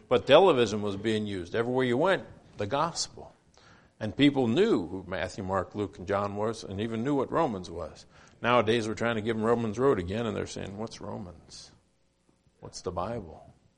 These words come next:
Because today, we've lost that God awareness that, that was here. So we're gonna actually have to do more work than we ever had to do then.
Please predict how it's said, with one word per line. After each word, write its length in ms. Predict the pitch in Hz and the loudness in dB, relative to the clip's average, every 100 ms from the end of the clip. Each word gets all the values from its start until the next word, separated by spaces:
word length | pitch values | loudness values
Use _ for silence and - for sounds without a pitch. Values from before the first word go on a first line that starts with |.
| _ _ _ _ _ _ _ _ | _ _ _ _ _ _ _ _
Because 260 | 98 113 104 | -6 -4 -2
today, 460 | - 95 139 160 | -2 2 6 6
we've 240 | 117 101 95 | 4 0 -4
lost 720 | 101 143 139 - - - - - _ _ _ _ | 2 4 4 0 -8 -12 -14 -20 _ _ _ _
that 340 | 92 98 - - - - | 0 0 -2 -16 -18 -2
God 220 | 107 107 101 | 2 4 4
awareness 540 | 101 127 123 101 - | 2 2 2 -4 -4
that, 220 | 107 107 | -6 -4
that 100 | 104 | -6
was 320 | 104 131 143 | 0 0 0
here. 360 | - 82 - - - - - - - - | -4 -12 -14 -18 -20 -20 -20 -20 -20 -10
So 120 | - | -2
we're 120 | 123 | 2
gonna 120 | 123 131 | 4 4
actually 280 | 131 139 | 2 4
have 120 | 120 117 | 4 2
to 100 | 117 | -2
do 100 | 123 | 0
more 240 | 151 170 | 2 4
work 280 | 120 95 - | 4 2 -2
than 160 | 98 | -6
we 80 | 101 | -4
ever 140 | 95 92 | -2 0
had 200 | 107 98 | -2 -4
to 60 | |
do 160 | 98 101 | -8 -10
then. 360 | 120 151 - | -8 -8 -10